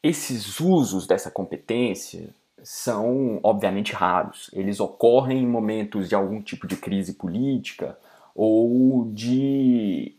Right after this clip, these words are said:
movimentação muito brusca da maioria, né? É... por óbvio, né? O, o, o próprio governo, o interesse do governo é a estabilidade.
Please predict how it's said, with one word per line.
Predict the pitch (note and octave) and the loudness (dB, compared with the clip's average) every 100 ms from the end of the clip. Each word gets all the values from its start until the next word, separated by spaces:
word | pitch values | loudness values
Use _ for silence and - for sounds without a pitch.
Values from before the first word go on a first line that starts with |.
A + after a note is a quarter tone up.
| _ | _
movimentação | G2+ A#2 B2+ D#3 C#3+ C3+ C3+ F#2+ - C3+ | -6 2 4 6 4 0 -2 -4 -4 -4
muito | C#3 C3 | -2 -4
brusca | G#2 G2 C#3 E3 D3 - C3+ | -6 0 2 2 -2 -4 2
da | C3 | 2
maioria, | C3 C3 B2 G2 D#2+ - _ - | 4 4 4 2 -4 -14 _ -12
né? | F3+ - - - _ | -12 -12 -20 -20 _
É... | - F2 E2+ D#2 - - - _ _ _ _ _ _ _ _ - - - C3 _ _ | -8 -6 -4 -6 -8 -12 -18 _ _ _ _ _ _ _ _ -20 -20 -20 -20 _ _
por | D3+ | 8
óbvio, | C3+ A#2+ G2+ - - - | 12 12 8 -2 -12 0
né? | G#2+ D3+ - - | 2 2 -4 -4
O, | G#2 | 0
o, | G2 E2+ G#2 F#2 F2 D#2 F2+ E2+ - | 0 0 -2 -4 -4 -4 -4 -4 -6
o | G#2 | -6
próprio | - B2+ - | 6 8 8
governo, | F#2+ G#2+ - D#3+ D#3+ G#2 F2 | -2 -4 6 8 8 4 -2
o | |
interesse | A#2 B2 G#2+ C#3 E3+ B2 | -2 2 2 4 0 0
do | G#2+ | -2
governo | G2+ B2+ F3 | 0 0 2
é | F#3+ | 0
a | |
estabilidade. | G3+ E3+ F#3 G#3 E3+ G#2 F#2 - | 0 0 0 2 4 2 0 -10